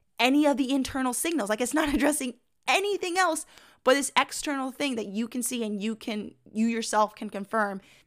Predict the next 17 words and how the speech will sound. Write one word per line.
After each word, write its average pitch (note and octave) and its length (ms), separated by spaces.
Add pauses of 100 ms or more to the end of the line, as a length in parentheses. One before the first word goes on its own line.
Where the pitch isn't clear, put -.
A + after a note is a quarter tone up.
(100)
Give G#3+ 180
yourself G#3 240
a G3+ 40
pat A3+ 180
on G3+ 80
the G3 60
back, G#3+ 220
like, G3+ 160
"Oh, C4 200
yep, C#4 200 (140)
look G#3+ 300
how, A#3 420 (460)
look G#3+ 100
how A#3 80
relaxed A3 360
they G#3 120
are." - 240